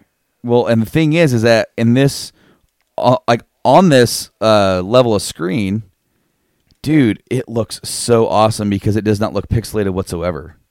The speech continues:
Like, it's to that point of, like, when you reduce the resolution down, it looks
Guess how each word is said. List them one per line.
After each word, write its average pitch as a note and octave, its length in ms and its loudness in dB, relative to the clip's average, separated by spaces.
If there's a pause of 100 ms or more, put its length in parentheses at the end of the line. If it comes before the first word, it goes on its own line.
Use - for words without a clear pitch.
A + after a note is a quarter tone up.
(880)
Like, G2 340 -8 (320)
it's A#2+ 160 0
to C#3 60 -6
that C#3+ 160 2
point D3 280 4
of, A2+ 80 0
like, A2 160 2
when A2+ 180 0
you G#2+ 220 2
reduce G#2+ 420 0
the A2+ 80 -6
resolution G#2+ 560 0
down, F#2 420 -4 (440)
it F#2 220 -2
looks G2+ 580 -2